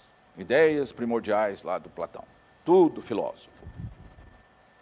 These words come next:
Enquanto não mudar os conceitos, não vai ter solução. Terceiro degrau, poder. Você vai ter que abdicar do poder também?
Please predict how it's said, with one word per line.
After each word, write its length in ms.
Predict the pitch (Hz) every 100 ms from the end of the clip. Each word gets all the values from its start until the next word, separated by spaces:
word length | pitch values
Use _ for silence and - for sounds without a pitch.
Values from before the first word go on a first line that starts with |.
| _ _ _ _ _ _ _ _ _ _ _ _ _ _ _ _ _ _ _ _ _ _ _ _ _ -
Enquanto 600 | 151 - 233 262 240 196
não 220 | 151 180
mudar 400 | 214 185 131 120
os 120 | 110 -
conceitos, 680 | 110 - 123 147 - 143
não 180 | 139 127
vai 200 | 127 117
ter 180 | 117 107
solução. 480 | - 110 113 - - - _ _ _ _ _ _ _ _ _ _ _
Terceiro 360 | - 185 214 202
degrau, 360 | 165 117 - - -
poder. 400 | - 175 143 101 - - - - - _ _ _ _
Você 60 | -
vai 100 | 147
ter 120 | 165
que 80 | 165
abdicar 420 | 131 123 135 147
do 80 | 139
poder 300 | 135 127 139
também? 280 | 127 156